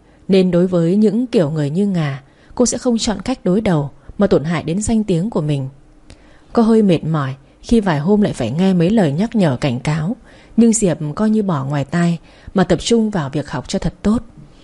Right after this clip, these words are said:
Hôm nay Trung và Hoa thi thử để chuẩn bị bước vào vòng loại đội tuyển toán. Bài làm của cả hai khá tốt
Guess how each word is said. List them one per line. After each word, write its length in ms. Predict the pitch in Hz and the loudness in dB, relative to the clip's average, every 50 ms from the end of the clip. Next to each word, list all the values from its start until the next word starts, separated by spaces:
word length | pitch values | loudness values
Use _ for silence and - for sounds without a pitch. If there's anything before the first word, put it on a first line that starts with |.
| - - - _ - - - - - - - - - - - - | -20 -20 -20 _ -20 -20 -20 -20 -20 -20 -20 -20 -20 -20 -10 -2
Hôm 240 | - 214 202 196 190 | 2 2 2 4 2
nay 220 | 185 185 185 180 | 2 2 2 2
Trung 240 | 175 - 214 208 196 | 2 2 2 2 2
và 120 | 175 147 135 | 0 -2 -2
Hoa 280 | 147 170 185 190 190 | -2 0 0 0 0
thi 180 | 180 - 202 196 | 0 0 0 0
thử 300 | - 190 180 151 135 139 - - - - - - - | 2 2 0 0 0 -2 -6 -10 -18 -20 -18 -4 -2
để 80 | 180 180 | 0 2
chuẩn 220 | - 180 170 170 | 2 2 2 4
bị 180 | 180 165 104 - | 2 2 2 2
bước 300 | 190 233 294 294 - - | 2 0 0 0 -2 -2
vào 300 | 185 160 143 139 139 - - - | -2 -2 -2 -2 -4 -8 -4 -2
vòng 180 | 185 170 147 | -2 0 0
loại 300 | 151 165 170 151 131 - - - - | 0 0 0 0 0 -4 -8 -6 -2
đội 120 | - 196 151 - | 0 0 2 2
tuyển 180 | - 156 135 131 - | 0 -2 -2 -2 -4
toán. 300 | 147 143 139 151 202 247 - - - _ _ - - - - - - - _ - | -4 -4 -4 -4 -6 -6 -8 -12 -18 _ _ -20 -20 -20 -20 -20 -20 -12 _ -2
Bài 140 | 202 196 185 | 0 0 2
làm 200 | 185 180 175 170 | 0 0 -2 -2
của 100 | 165 151 | -2 -2
cả 140 | - 151 | -2 -2
hai 280 | - 151 190 220 220 214 | -2 -2 0 0 0 0
khá 220 | - - 180 180 | -2 -2 -4 -4
tốt 280 | 208 - - 240 269 285 | -2 -2 0 0 0 -2